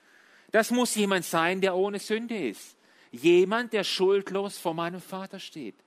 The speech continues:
Und wisst ihr was? Es gibt keinen bei euch. Es gibt niemand. Darum, darum werd ich zu euch kommen. Darum werd ich einer von euch werden.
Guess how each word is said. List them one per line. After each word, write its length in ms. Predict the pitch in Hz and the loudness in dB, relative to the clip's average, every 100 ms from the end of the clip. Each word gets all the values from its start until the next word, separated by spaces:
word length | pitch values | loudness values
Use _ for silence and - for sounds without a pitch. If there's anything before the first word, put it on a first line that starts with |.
| _ _ _ _ _ _ | _ _ _ _ _ _
Und 120 | 120 | -4
wisst 200 | 147 202 196 | -2 0 0
ihr 100 | 175 | 0
was? 360 | 190 190 - _ _ _ _ _ _ _ | -2 -4 -12 _ _ _ _ _ _ _
Es 400 | - 202 196 - | 2 2 2 -4
gibt 400 | - 240 262 _ | -2 0 -2 _
keinen 520 | - 214 190 170 127 - - | -4 -2 -2 -4 -10 -14 -6
bei 360 | 156 156 123 | -2 -2 -2
euch. 80 | 90 101 | -6 -8
Es 300 | - 185 - - | -4 -4 -4 -12
gibt 380 | - 220 220 - | -6 -6 -6 -10
niemand. 420 | 170 135 95 76 _ _ _ _ _ - | -10 -10 -16 -20 _ _ _ _ _ -4
Darum, 500 | 185 202 185 123 95 _ _ _ _ _ _ _ _ _ | -2 0 -2 -4 -6 _ _ _ _ _ _ _ _ _
darum 460 | - 143 180 180 170 | -4 0 0 -2 -6
werd 220 | 151 135 | -6 -4
ich 420 | 143 139 - - _ _ _ _ _ _ | -4 -6 -8 -20 _ _ _ _ _ _
zu 220 | - 147 | -8 -8
euch 340 | 123 113 107 - | -8 -14 -16 -18
kommen. 280 | 104 76 _ _ _ _ _ _ _ _ _ _ _ _ _ | -18 -18 _ _ _ _ _ _ _ _ _ _ _ _ _
Darum 500 | - 180 214 208 208 | 0 2 2 -2 -4
werd 220 | 180 170 - | -2 -2 0
ich 320 | 170 170 - _ _ | 0 0 -6 _ _
einer 440 | 170 190 220 220 196 | -4 -2 -2 -2 -4
von 200 | 196 180 | -6 -6
euch 320 | 165 185 - | -6 -8 -10
werden. 320 | 120 95 | -12 -14